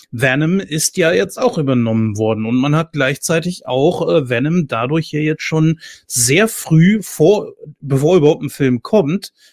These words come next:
hat man seine Origin in diesem Spider-Man M-C-U-Universum.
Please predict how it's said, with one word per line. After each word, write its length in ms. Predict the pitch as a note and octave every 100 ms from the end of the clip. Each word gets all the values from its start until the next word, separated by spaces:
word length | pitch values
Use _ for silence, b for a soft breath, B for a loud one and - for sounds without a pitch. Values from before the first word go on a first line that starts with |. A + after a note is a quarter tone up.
| _
hat 100 | B2+
man 220 | D#3 D3
seine 260 | C3+ C#3+ D#3+
Origin 720 | G#3 A#3 D3 B2+ C3 F3+ G3+
in 200 | - D3
diesem 400 | C#3 B2 B2+ D#3+
Spider-Man 880 | D#3 - B2+ C#3 D3+ D#3 F3 E3+ -
M-C-U-Universum. 1080 | - E3+ - G#3 F#3 C#3 A#2+ A2+ A2 G#2+ G#2